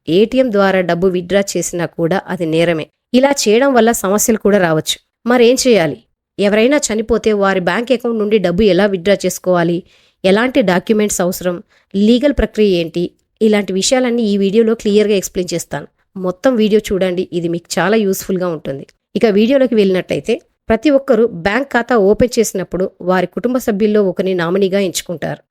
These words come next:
ఆ వ్యక్తి చనిపోయిన తర్వాత నామినీ బ్యాంకుకెళ్ళి చనిపోయిన వ్యక్తి యొక్క డెత్ సర్టిఫికెట్, బ్యాంకు వాళ్ళు అడిగిన ఇతర పేపర్స్, నామినీ యొక్క కేవైసీ ఇవ్వాల్సి ఉంటుంది. డాక్యుమెంటేషన్ వెరిఫికేషన్ తర్వాత బ్యాంక్ చనిపోయిన వ్యక్తి ఖాతా నుండి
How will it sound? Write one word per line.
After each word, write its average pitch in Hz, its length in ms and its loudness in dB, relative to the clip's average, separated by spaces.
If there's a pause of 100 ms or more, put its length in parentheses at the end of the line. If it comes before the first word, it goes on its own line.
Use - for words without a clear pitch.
(200)
ఆ 226 120 -2
వ్యక్తి 214 300 -2
చనిపోయిన 240 480 0
తర్వాత 170 440 -2 (420)
నామినీ 240 400 2
బ్యాంకుకెళ్ళి 196 760 -2
చనిపోయిన 226 440 2
వ్యక్తి 180 300 0
యొక్క 196 240 -2 (300)
డెత్ 185 240 -2
సర్టిఫికెట్, 180 440 -2 (260)
బ్యాంకు 214 320 -2
వాళ్ళు 226 200 4
అడిగిన 180 320 0
ఇతర 196 220 0
పేపర్స్, 185 500 0 (520)
నామినీ 226 360 2
యొక్క 233 240 0 (140)
కేవైసీ 208 440 2
ఇవ్వాల్సి 180 400 0
ఉంటుంది. 151 400 -8 (280)
డాక్యుమెంటేషన్ 277 720 0
వెరిఫికేషన్ 220 580 0
తర్వాత 170 400 -2 (320)
బ్యాంక్ 226 300 -2
చనిపోయిన 240 480 0
వ్యక్తి 208 260 -4
ఖాతా 175 380 -4
నుండి 165 280 -2